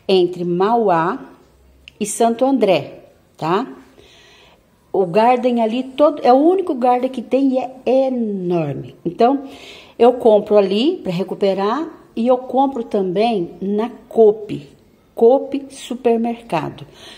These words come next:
Tem várias e várias e várias também. Só que na Coop, se ela tiver assim desse jeito, ó, na época eu paguei esta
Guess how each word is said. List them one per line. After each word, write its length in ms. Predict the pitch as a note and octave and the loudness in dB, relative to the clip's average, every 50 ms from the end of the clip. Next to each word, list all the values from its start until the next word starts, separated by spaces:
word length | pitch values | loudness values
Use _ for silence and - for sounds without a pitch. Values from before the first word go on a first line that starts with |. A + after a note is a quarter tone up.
| - _ _ | -20 _ _
Tem 200 | A3+ A#3 A#3+ A#3 | 2 4 4 2
várias 720 | F#3+ F3 E3+ F#3 A3+ A#3 B3 B3+ C4+ C4+ C#4 C4 A3+ G#3+ | -2 -4 0 2 2 2 4 2 0 -2 -2 -2 -2 -4
e 80 | A3+ A3 | -4 -6
várias 520 | G3 F#3+ G#3 G#3 A3 A3+ A#3 A3+ G#3 G#3 | -2 0 0 0 2 0 -2 -2 -4 -6
e 60 | G#3+ | -8
várias 400 | G3 F#3 F#3+ G3 G3 G3 F#3+ - | -6 -4 -2 -2 -2 -4 -6 -6
também. 320 | - F#3+ F#3 G3 G#3+ A3 G#3+ - - - - | -6 -4 -2 -2 -2 -2 -6 -10 -18 -20 -20
Só 280 | _ - - - G#3+ B3 | _ -8 2 4 4 4
que 120 | B3 - | 4 2
na 140 | C4 B3 A#3 | 0 -2 -2
Coop, 480 | - - F#3 G3 A3 A3 - D4 D4 - - - - _ _ _ _ _ _ _ _ _ _ _ _ | -2 0 2 2 2 2 0 -4 -6 -6 -10 -20 -20 _ _ _ _ _ _ _ _ _ _ _ _
se 420 | - - - - - G3+ G3 F3+ F3+ | -14 -12 -10 -10 -6 -2 0 2 4
ela 200 | F#3+ G#3 A#3 C4 | 4 4 2 0
tiver 400 | C4 - C#4+ B3 G#3 A3 G#3 F#3 | -2 -6 -6 -2 0 2 2 2
assim 280 | F3 - - G#3 F#3+ | 0 -4 -4 -4 -4
desse 240 | F3+ F#3 F3+ - F3+ | -4 -4 -6 -6 -8
jeito, 420 | D3 D3 F3+ G3 A3 B3+ - - E3 | -8 -4 0 0 0 0 0 -2 -2
ó, 120 | C3+ C#3+ - - - - - - - - | -2 -2 -8 -16 -20 -20 -20 -20 -12 -6
na 220 | F#3+ F#3 F3 F3 | -2 0 2 2
época 340 | F3+ F#3+ G3 G3+ - - G3+ | 4 2 2 0 0 -2 -2
eu 100 | F#3+ F3+ | -2 -2
paguei 440 | F3+ F#3 E3+ E3 D#3+ F3 E3+ E3 E3+ | 0 -2 -2 -2 0 0 0 2 2
esta 640 | F3 F#3+ A3+ C4+ C4+ - - - F#3 D#3 D#3 C#3+ - | 2 2 2 0 -2 -8 -10 -8 -8 -8 -8 -12 -18